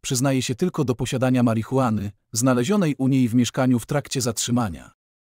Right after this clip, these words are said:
Mimo iż jest, jak twierdzi, wielką przeciwniczką wszelkiego rodzaju narkotyków, tym razem skusiła się i chciała się odstresować w związku z trudną sytuacją życiową. Jak trafnie zauważył Marek Celej,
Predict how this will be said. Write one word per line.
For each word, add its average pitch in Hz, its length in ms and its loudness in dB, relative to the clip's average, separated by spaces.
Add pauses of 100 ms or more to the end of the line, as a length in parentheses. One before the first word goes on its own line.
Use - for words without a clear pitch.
(160)
Mimo 156 240 4
iż 147 180 -2
jest, 180 240 0
jak 147 160 0
twierdzi, 139 380 -2
wielką 160 340 0
przeciwniczką 139 640 -2
wszelkiego 143 440 -2
rodzaju 135 320 2
narkotyków, 117 760 -4 (180)
tym 151 160 2
razem 139 320 2
skusiła 175 460 0
się 147 140 -4
i 127 140 -6
chciała 214 360 0
się 143 140 -2
odstresować 123 680 -2
w 110 60 -6
związku 127 480 0
z - 100 -4
trudną 185 360 0
sytuacją 127 560 -2
życiową. 73 560 -8 (520)
Jak 139 220 0
trafnie 208 380 2
zauważył 147 460 4
Marek 131 320 2
Celej, 95 480 -2